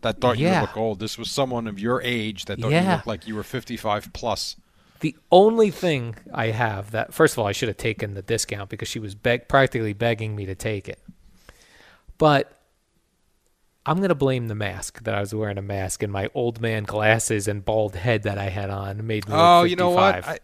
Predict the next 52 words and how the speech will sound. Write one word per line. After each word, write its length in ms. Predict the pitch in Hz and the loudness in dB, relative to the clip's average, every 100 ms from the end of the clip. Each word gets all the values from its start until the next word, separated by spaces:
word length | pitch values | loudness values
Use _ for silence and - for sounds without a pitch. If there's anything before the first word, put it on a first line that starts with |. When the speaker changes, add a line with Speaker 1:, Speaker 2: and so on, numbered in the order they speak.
| - | -4
Speaker 1:
I, 100 | 143 | -2
I 40 | |
didn't 220 | 160 147 | -2 -4
think 200 | 131 120 | -8 -8
of 80 | 95 | -8
that. 260 | 82 78 - _ | -8 -10 -12 _
That's 220 | 143 147 | -4 0
a 60 | 113 | -2
Speaker 2:
And 100 | 113 | 2
Speaker 1:
good 60 | |
Speaker 2:
my 120 | 98 | 0
very 360 | 101 123 113 104 | 2 2 2 0
Speaker 1:
point. 40 | - - - | -6 -20 -10
And 80 | 113 | -4
your 80 | 127 | -2
Speaker 2:
youthful 220 | 131 113 | 0 2
Speaker 1:
terrible 400 | 104 160 131 110 | 4 6 4 2
neck. 420 | 101 85 - - - - _ _ _ - | -4 -8 -10 -18 -20 -20 _ _ _ 0
Speaker 2:
And 120 | 127 | 4
my 100 | 143 | 4
terrible 340 | 127 135 110 107 | 4 4 4 0
neck, 300 | 107 98 - | -2 -4 -4
but 120 | - 123 | -2 2
my 140 | 113 | 0
very 280 | 107 135 120 | 4 4 4
youthful 480 | 117 117 - 107 110 | 0 -4 -4 -4 -4
nose 380 | 117 117 110 104 | -2 0 0 -2
and 180 | 98 98 | -6 -4
mouth 500 | 104 107 101 - - | -2 -2 -4 -8 -12
and 220 | 113 98 - | -10 -10 -6
chin 480 | - 147 135 98 | -2 0 -2 -4
would 160 | 98 101 | -8 -8
have 460 | 104 95 95 - - _ _ _ _ _ _ _ _ _ | -4 -6 -6 -12 -20 _ _ _ _ _ _ _ _ _
enforced 200 | 117 117 135 | -6 0 2
Speaker 1:
Yeah. 100 | 135 135 131 | 4 4 2
Speaker 2:
that 40 | |
I 20 | 110 | -2
was 180 | 90 | -6
much 360 | 120 120 120 - | -6 0 0 0
younger, 300 | 107 98 98 | -4 -4 -8
Jerry. 280 | 95 101 98 | -6 -6 -2
Speaker 1:
She, 280 | 190 175 - 123 | -4 -4 -10 -12
she 220 | - 180 | -8 -6
saw 380 | 160 160 151 135 | -4 2 4 4
bald 480 | 110 95 143 160 151 | 0 -2 2 2 2
head 260 | 113 135 117 | 0 0 -2
glasses 420 | 110 120 117 117 | -2 0 0 0
and 80 | 117 | 0
a 40 | |
Speaker 2:
Yeah. 40 | 113 | 0
Speaker 1:
chicken 380 | 113 - 101 87 | -2 -2 -6 -4
neck. 300 | 85 - | -6 -6